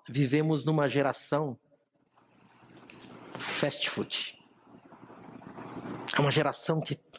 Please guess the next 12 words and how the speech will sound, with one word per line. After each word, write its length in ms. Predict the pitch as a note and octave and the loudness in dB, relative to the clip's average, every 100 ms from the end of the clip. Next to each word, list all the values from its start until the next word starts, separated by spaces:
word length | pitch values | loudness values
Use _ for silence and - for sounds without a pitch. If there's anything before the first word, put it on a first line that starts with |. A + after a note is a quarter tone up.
| - | -2
hoje 140 | D#3+ D#3 | 2 4
é 40 | |
tudo 160 | E3 D#3 | 4 2
muito 220 | D3 - | 2 0
rápido. 480 | A#2+ A#2+ - G#2 - - - - - - - - - - - - - - - - - - - - - E3+ F#3 | -2 -4 -6 -10 -10 -18 -20 -18 -16 -16 -20 -20 -20 -20 -20 -18 -16 -16 -16 -14 -14 -12 -10 -8 0 2 4
Outrora, 800 | G#3+ F#3 - G#3 A#3+ C4+ C#4+ C4 _ - _ _ _ _ _ _ _ _ _ | 4 4 2 4 4 4 4 2 _ -20 _ _ _ _ _ _ _ _ _
para 180 | - G#3+ | 2 4
mandar 440 | G#3 G3 F3+ A3 C4 | 4 4 2 2 2
uma 160 | A#3+ | 4
mensagem 680 | A3+ G3+ - - G3 A3 F#3+ | 4 4 2 0 2 2 2
a 40 | |
alguém 520 | F3 D#3+ F3 F#3+ C4+ | 2 2 2 2 0